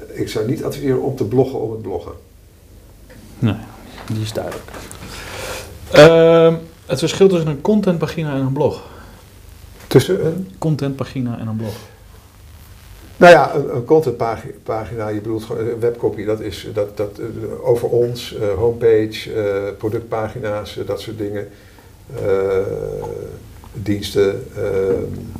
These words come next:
Speaker 1: contactpagina. Ja, die hebben, eh, die moeten eigenlijk één, eh, eh, die hebben eigenlijk een soort functie om een bezoeker naar, snel naar de juiste, eh, inhoud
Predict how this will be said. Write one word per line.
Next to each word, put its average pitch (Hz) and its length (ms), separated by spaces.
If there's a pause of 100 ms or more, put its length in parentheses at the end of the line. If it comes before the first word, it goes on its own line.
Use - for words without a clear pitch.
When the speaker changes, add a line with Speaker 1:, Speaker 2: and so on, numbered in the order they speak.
Speaker 1:
contactpagina. 98 920 (720)
Ja, 92 220
die 101 160
hebben, 95 280
eh, 98 460 (280)
die 107 100
moeten 104 220
eigenlijk 104 340
één, 104 400
eh, - 80
eh, - 1120 (800)
die 107 120
hebben 120 180
eigenlijk 117 360
een 107 60
soort 104 440
functie 117 760
om 110 360 (1200)
een 101 220
bezoeker 107 640 (120)
naar, 101 260 (160)
snel 120 280
naar 104 160
de 101 120
juiste, 107 480 (320)
eh, 101 300
inhoud 104 340